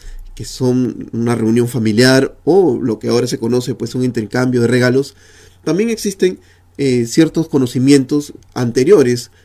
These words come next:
a lo que nosotros conocemos como el cristianismo, que nos plantean otros, otros tipos de verdades. Es decir, em, plantean que la Navidad tiene un origen muy antiguo y se, y, y muy remoto, y se, podríamos decir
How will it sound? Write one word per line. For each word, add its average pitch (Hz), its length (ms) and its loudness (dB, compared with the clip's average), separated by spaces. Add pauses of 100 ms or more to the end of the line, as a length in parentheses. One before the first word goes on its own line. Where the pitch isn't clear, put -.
(140)
a 123 100 -6
lo 110 140 -2
que 113 160 0
nosotros 127 400 0
conocemos 127 400 -2
como 110 160 -2
el 104 80 -2
cristianismo, 131 640 0 (360)
que - 80 0
nos 147 120 0
plantean 175 420 2
otros, 175 500 -4 (160)
otros 175 380 -4
tipos 180 340 0
de 135 340 4
verdades. 135 720 0 (260)
Es 143 120 2
decir, 147 320 2 (440)
em, 120 480 0 (160)
plantean 156 480 2
que 135 100 -2
la 127 100 2
Navidad 135 400 4 (400)
tiene 160 160 4
un 160 80 6
origen 151 340 4
muy 160 240 4
antiguo 143 540 -2 (500)
y 151 160 -6
se, 135 240 0
y, 127 240 0
y 131 60 -2
muy 151 140 6
remoto, 165 540 4 (100)
y 233 200 -6 (340)
se, 135 680 2
podríamos 151 360 4
decir - 300 0